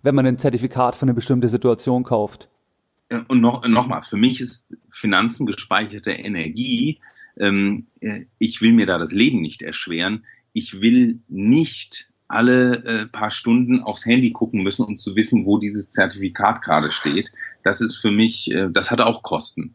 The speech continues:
Speaker 1: Stimmt. Eine Sache hat man noch vergessen, das würde mich aber noch interessieren. Sie haben ja auch Erfahrung mit direkten Firmenbeteiligungen. Vielleicht können Sie hier noch ein paar Worte dazu sagen.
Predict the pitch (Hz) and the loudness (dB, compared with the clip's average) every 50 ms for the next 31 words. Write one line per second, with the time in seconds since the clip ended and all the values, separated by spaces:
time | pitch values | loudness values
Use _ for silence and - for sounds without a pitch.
0 | _ _ _ _ _ _ _ _ - - - 139 123 113 - - - _ _ _ | _ _ _ _ _ _ _ _ -6 -2 0 0 0 -2 -6 -12 -20 _ _ _
1 | _ _ _ _ _ _ _ _ _ _ _ - 147 175 185 170 190 185 170 - | _ _ _ _ _ _ _ _ _ _ _ 0 2 4 4 4 2 2 2 2
2 | 170 165 - - 170 170 175 160 - 170 139 165 160 - - 170 - 202 - 175 | 2 0 0 0 0 0 0 0 0 0 0 2 0 0 0 0 2 2 2 2
3 | 170 165 160 160 143 139 160 120 139 143 - - 180 175 175 175 165 - _ - | 2 2 2 2 0 -2 -2 -2 -2 -2 0 2 2 2 2 0 -4 -8 _ -4
4 | - - 160 151 156 - - 147 156 135 - - 135 101 143 147 151 143 135 - | 0 2 2 2 2 2 2 2 0 0 0 0 0 2 2 2 2 2 2 2
5 | 160 151 156 151 - 143 127 131 - 165 165 175 185 175 165 170 - - 165 143 | 2 2 2 0 -2 -2 -2 0 0 0 2 2 2 0 0 0 0 -2 -2 0
6 | 156 156 165 160 160 160 156 156 147 - - 147 131 - - - 156 151 127 131 | 0 0 0 0 0 0 -2 -2 -2 0 0 0 0 0 0 0 2 2 2 2
7 | 160 170 165 156 147 131 - 131 127 110 117 117 123 123 131 127 123 - - 123 | 2 2 2 0 0 0 0 0 2 4 4 2 2 2 0 -2 -2 -2 -2 0
8 | 107 117 107 107 107 107 120 117 110 | 2 2 2 2 2 0 -2 -4 -4